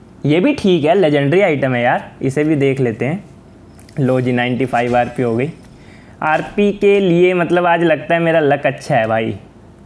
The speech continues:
एक तो ये टट्टी से इन्होंने graffiti दे दी, उसको छोड़ो, हम मिली weapon पे चलते हैं।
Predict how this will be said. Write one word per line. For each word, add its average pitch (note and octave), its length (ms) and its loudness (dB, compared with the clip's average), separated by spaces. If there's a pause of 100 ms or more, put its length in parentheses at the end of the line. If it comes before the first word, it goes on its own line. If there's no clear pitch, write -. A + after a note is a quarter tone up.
(380)
एक B2+ 220 -4
तो C#3+ 60 2
ये C#3+ 160 2
टट्टी C#3 380 -4
से C#3 160 0
इन्होंने C3+ 380 0
graffiti B2+ 500 -2
दे B2+ 180 0
दी, B2+ 180 0
उसको B2 260 -4
छोड़ो, B2 360 -4 (760)
हम A#2+ 100 -4
मिली A#2+ 320 0
weapon B2+ 380 -2
पे B2 80 -4
चलते A2 340 -4
हैं। D#3 320 -8